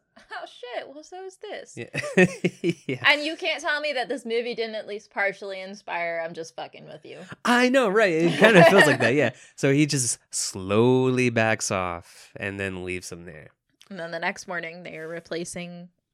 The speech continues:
Speaker 1: everything.
Speaker 2: Everything. Like, uh, a whole new car, basically, 'cause that car
Speaker 1: Yeah.
Speaker 2: got fucked up.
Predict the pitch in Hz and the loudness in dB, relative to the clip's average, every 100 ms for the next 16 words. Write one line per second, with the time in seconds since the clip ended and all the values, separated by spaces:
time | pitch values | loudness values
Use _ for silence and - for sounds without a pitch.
0 | _ 185 170 170 170 156 156 - 120 123 | _ -8 -6 -10 -8 -10 -6 -2 -2 0
1 | 123 110 101 87 90 90 101 95 110 95 | -2 -2 -4 -6 -10 -8 -4 -4 -4 -8
2 | 80 - 120 - 135 143 135 123 180 208 | -8 -8 -8 -8 -8 -6 -4 4 6 8
3 | 160 131 117 101 92 92 90 - 101 95 | 8 6 4 2 2 -4 -8 -10 -8 -8
4 | 95 - _ _ - 107 113 110 170 113 | -8 -14 _ _ -8 -4 -2 -4 -2 -2
5 | 101 95 - 95 - 87 | -2 -6 -10 -10 -8 -8